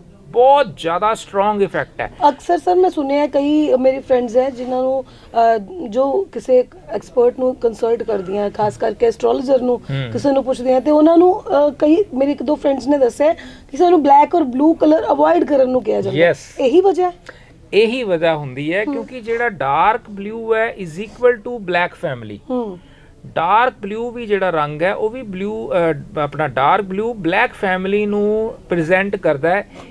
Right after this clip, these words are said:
Speaker 1: ਇਸ ਕਰਕੇ ਹੀ, ਕਿਉਂਕਿ ਜਿੱਥੇ ਜ਼ਿਆਦਾ ਰਿਲੇਸ਼ਨਸ਼ਿਪ ਦਾ ਇਸ਼ੂ ਆ ਰਿਹਾ ਹੈ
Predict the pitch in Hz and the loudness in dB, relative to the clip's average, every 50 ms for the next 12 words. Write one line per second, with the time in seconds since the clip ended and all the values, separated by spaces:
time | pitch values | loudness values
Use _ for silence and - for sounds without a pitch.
0 | - - - 196 208 233 262 - - - - 233 220 220 208 - - 226 220 214 | -20 -12 -6 -4 -2 -2 -2 -4 -6 -4 -2 0 0 0 -2 -4 -2 -2 0 0
1 | 180 185 208 226 233 - - 220 220 208 - 254 254 208 143 - - 202 202 - | -2 -2 -6 -8 -8 -8 -8 -8 -8 -8 -10 -10 -10 -10 -10 -6 -6 -6 -6 -6
2 | - - - 247 262 269 262 220 156 127 147 147 147 151 156 180 196 208 214 220 | -10 -4 0 4 4 4 4 2 0 0 2 2 2 2 4 4 4 4 4 4
3 | 220 196 185 160 151 160 185 190 - - 233 226 226 208 - 214 202 208 190 196 | 2 2 2 2 2 2 2 0 0 -2 -4 -4 -4 -4 -4 -4 -4 -2 -2 0
4 | 202 202 202 196 - - 208 220 202 180 151 143 147 143 165 175 165 139 110 92 | 2 2 0 0 -2 -6 -2 2 2 4 4 4 2 2 2 2 2 0 -2 -4
5 | - | -10